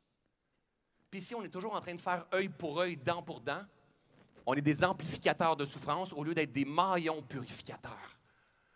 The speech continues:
Ça veut pas dire d'être d'accord. Accueillir les choses, ça veut pas dire d'être d'accord, ça veut dire récupérer son pouvoir.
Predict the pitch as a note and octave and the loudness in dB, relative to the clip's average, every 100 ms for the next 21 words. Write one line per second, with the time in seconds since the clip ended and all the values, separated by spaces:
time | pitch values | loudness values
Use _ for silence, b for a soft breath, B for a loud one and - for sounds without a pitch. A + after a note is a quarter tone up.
0 | b b b b - A3+ B3 C#4 D4+ A#3+ | b b b b -4 -2 2 2 4 2
1 | D#3 - C#3 - F#3+ C3 - - B B | 2 -2 -2 -2 -2 -4 -10 -14 B B
2 | B B B B B - G#3+ A#3+ G#3 C#4 | B B B B B 0 4 4 6 4
3 | A3+ F3 C#3+ B3+ B3+ E3+ G3+ A3+ B3 F3 | 6 4 6 4 6 4 4 4 4 4
4 | D3+ F3 G#3 F3+ D3+ F#3+ F#3 G3 - F3+ | 4 2 0 2 2 2 0 -4 -2 0
5 | F3+ F#3+ C3 - A#2 G2+ - | -2 -6 -10 -12 -12 -14 -16